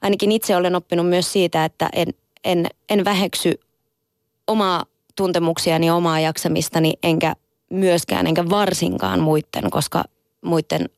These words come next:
ajatuksia ja tuntemuksia on vielä vaikeampi tulkita kuin itseään. Joten se on ehkä semmoinen, mitä on yrittänyt myös sitten sanoa ihmisille, että kun koskaan sä et voi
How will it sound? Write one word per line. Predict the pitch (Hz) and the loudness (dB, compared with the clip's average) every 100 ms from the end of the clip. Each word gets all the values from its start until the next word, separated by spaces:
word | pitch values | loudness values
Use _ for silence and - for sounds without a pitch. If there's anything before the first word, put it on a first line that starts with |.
| _ _ - | _ _ -4
ajatuksia | 165 165 - - - | 0 0 -2 -6 -4
ja | |
tuntemuksia | - 160 160 156 - | -2 -2 -2 -4 -2
on | 165 | 0
vielä | 160 160 | 0 0
vaikeampi | 170 170 160 151 | -2 -2 -4 -2
tulkita | 160 160 - 151 | -4 -2 -4 -2
kuin | - 165 | 0 0
itseään. | 165 - - - 208 - - - - - - 175 | 0 -4 -4 -2 -4 -6 -10 -10 -10 -12 -6 -2
Joten | 165 160 160 - - - | 0 0 0 -2 -4 -2
se | - | 0
on | 180 | 0
ehkä | 170 208 | 0 0
semmoinen, | 180 170 160 160 | 0 2 0 0
mitä | 165 160 | 0 0
on | 160 | 0
yrittänyt | 160 - - 90 | -2 -4 -4 0
myös | 165 - | -2 -2
sitten | 175 180 | -6 -8
sanoa | - 160 165 | -6 -4 -2
ihmisille, | 160 175 165 - | -2 -4 -6 -4
että | - | -4
kun | - 165 | -4 -2
koskaan | - 202 - - 170 | 0 0 -2 -4 -2
sä | 160 | -2
et | 165 | -2
voi | - | -2